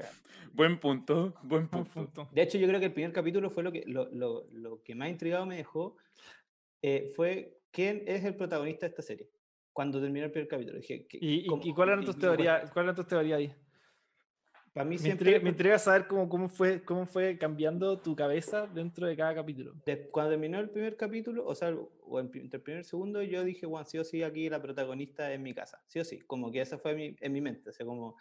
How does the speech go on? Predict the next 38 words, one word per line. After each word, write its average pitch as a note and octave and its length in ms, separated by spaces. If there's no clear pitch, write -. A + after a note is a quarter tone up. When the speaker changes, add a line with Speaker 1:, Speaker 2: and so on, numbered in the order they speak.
Speaker 1:
independiente C3 500
que D3+ 80
aquí C#3+ 260
hay D#3 160
un C#3 120
weón C#3 240
que - 80
esté C#3 180
tomando C#3 300
más B2+ 120
protagonismo, D#3 680
eh, B2+ 560
como B2 240
a A#2+ 40
nivel B2 340
de B2 380
minutos B2+ 340
en C#3 80
la A#2+ 100
pantalla, B2 400
por E3+ 100
así F3 140
decirlo, F3+ 260
Speaker 2:
Ujú. C3 220
Speaker 1:
pa' B2+ 120
mí D3+ 180
era E3+ 160
como C#3+ 140
mucho F3+ 260
más G#3 160
clave A3 220
el A3 120
rol G#3 200
que G#3+ 80
estaba G3+ 260
jugando F#3+ 400
esta G3 200
mina G#3 320